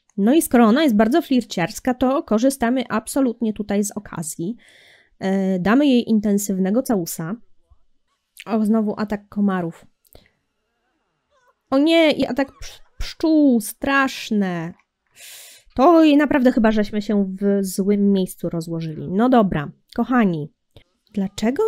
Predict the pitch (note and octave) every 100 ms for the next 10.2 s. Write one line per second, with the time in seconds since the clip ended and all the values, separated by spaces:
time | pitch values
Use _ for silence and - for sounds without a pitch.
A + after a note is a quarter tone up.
0 | G#4 F4 D4+ B3+ A3+ A#3 - D#4 D4 C4+
1 | A#3+ G#3 G3+ C#4 D#4+ F4 F#4 A#3 G#3 G3+
2 | F#3 E3+ D#3+ D#3+ - - - - G4 A4+
3 | - B3+ G3 F#3+ - E4 F#4+ G#4 F#4 C4+
4 | A3+ A#3+ B3 B3 B3+ B3 C4 - B3+ A#3+
5 | A#3+ B3 A#3+ A#3+ G#3 E3 E3 G#3 _ _
6 | - _ _ _ _ _ _ _ _ _
7 | _ D#4 C#4+ G#3+ F#3+ _ - A#3 G3+ F3+
8 | G#3+ A#3+ C#4+ C#4+ E4 C#4 B3+ A#3+ A3+ B3
9 | B3 - D#4+ D#4+ C4 A#3+ A#3+ A#3+ A#3+ G#3
10 | G#3 G#3